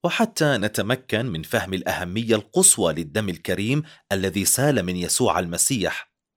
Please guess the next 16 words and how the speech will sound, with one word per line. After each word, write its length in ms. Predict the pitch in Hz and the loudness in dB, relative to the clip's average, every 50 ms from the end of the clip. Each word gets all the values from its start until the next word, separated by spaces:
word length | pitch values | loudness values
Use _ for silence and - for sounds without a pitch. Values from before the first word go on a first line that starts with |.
| _ _ _ _ _ - - | _ _ _ _ _ -2 -2
بطرس 380 | 190 190 - 156 165 160 - | -2 0 2 0 2 2 2
الأولى 600 | - 123 117 - - 135 113 92 90 90 87 - - - _ _ - 107 | 0 -2 -2 -2 0 0 0 2 2 2 0 0 -4 -18 _ _ -2 -2
الأصحاح 560 | 107 - - - - - - 143 139 - - | 0 0 0 -2 -2 0 0 0 -2 0 -2
الأول 460 | 104 - - 120 113 110 117 117 104 | -2 0 2 2 4 4 4 2 2
والعدد 540 | 80 85 85 80 71 - 107 123 135 120 117 | 0 -2 -4 -4 -2 -2 -2 0 0 -2 -2
التاسع 500 | 110 - - 107 95 - - 92 80 98 | -2 -4 -2 -2 0 0 0 0 0 0
عشر، 380 | 117 - - 95 95 92 - _ _ _ _ _ _ _ _ _ _ - | 0 0 2 0 0 -2 -2 _ _ _ _ _ _ _ _ _ _ -2
علينا 600 | 117 139 165 208 214 185 165 160 160 147 - 143 | 0 4 4 4 4 4 4 4 2 2 2 0
أن 100 | 151 151 151 147 | 0 2 2 0
نتذكر 800 | 143 - 123 117 156 147 - - - 131 127 127 131 - - 117 | 2 2 2 2 2 0 0 0 0 2 4 4 2 2 2 0
إعلان 400 | 107 87 87 95 107 113 110 104 | 0 0 0 0 0 2 2 0
الملاك 680 | 95 87 85 87 90 101 123 151 180 185 185 - - | 0 0 0 0 0 2 2 2 0 0 -2 -4 -6
لمريم 440 | 98 92 95 101 110 98 95 85 90 | -4 -2 0 0 0 2 0 2 2
العذراء 720 | 90 85 82 92 85 - 98 101 104 113 139 147 - - - | 0 0 0 -2 -2 0 0 2 4 4 4 2 0 -2 -4
يوم 300 | 120 127 156 180 175 165 | 0 2 4 4 4 2
البشارة 800 | 156 143 127 131 - - 175 175 131 90 90 95 107 - _ _ | 2 2 2 0 0 2 2 2 2 2 2 0 0 -2 _ _